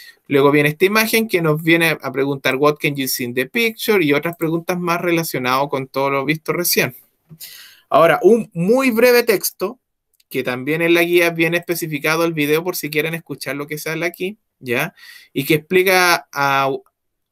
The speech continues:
a young woman, una joven mujer, ¿cierto? Explica por qué le gusta el sushi y por qué le gusta el resto del mundo, o a casi a todo el mundo. Luego una pregunta,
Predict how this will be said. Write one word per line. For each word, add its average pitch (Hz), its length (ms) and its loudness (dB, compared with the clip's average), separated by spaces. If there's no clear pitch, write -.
a 143 100 -2
young 170 280 0
woman, 170 380 -2
una 143 240 -10
joven 139 280 -8
mujer, 180 340 -6
¿cierto? - 440 -6
Explica 165 380 -4
por 151 160 -4
qué 156 140 -4
le 156 80 -2
gusta 160 220 -4
el 165 60 -6
sushi 180 300 -6
y 180 40 -4
por 165 140 -6
qué 156 140 -4
le 139 100 0
gusta 147 280 -6
el 139 80 -2
resto 147 260 -8
del 135 80 -8
mundo, 117 500 -12
o 117 200 2
a 117 80 -2
casi 170 260 -2
a 113 60 -4
todo 101 160 -12
el - 80 -20
mundo. - 320 -20
Luego 156 220 2
una 165 180 4
pregunta, 160 480 0